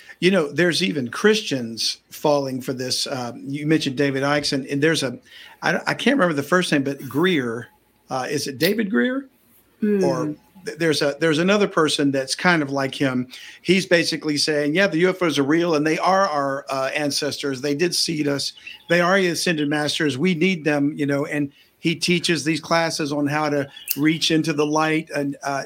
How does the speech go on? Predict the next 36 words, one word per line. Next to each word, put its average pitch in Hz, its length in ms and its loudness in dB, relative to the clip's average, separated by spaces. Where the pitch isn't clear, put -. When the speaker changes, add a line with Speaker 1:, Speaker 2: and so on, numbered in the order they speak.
Speaker 1:
is 156 240 -6
it 151 140 -8
Greer? 240 360 0
Uh, 170 120 0
is 160 220 -2
that 190 160 -4
the 170 80 -2
name 180 200 2
I'm 147 140 -2
thinking 170 280 -4
of? 165 140 -2
G 175 240 -2
R 160 160 2
E 170 260 -4
E 175 40 -2
R. 143 420 -2
<clears throat> - 40 -6
Speaker 2:
I, 226 240 6
I 247 160 6
think 349 260 6
I'm 330 160 4
thinking 269 300 4
of 208 80 4
a 190 60 4
different 185 380 2
David. 165 480 0
He's 190 260 6
Speaker 1:
Hmm. 123 220 -6
Speaker 2:
really 202 280 6
big 190 280 2
in 175 220 0
the 165 120 0
Gaia 165 280 2
dot 151 200 -2
com 165 280 -2
movement. 147 400 -2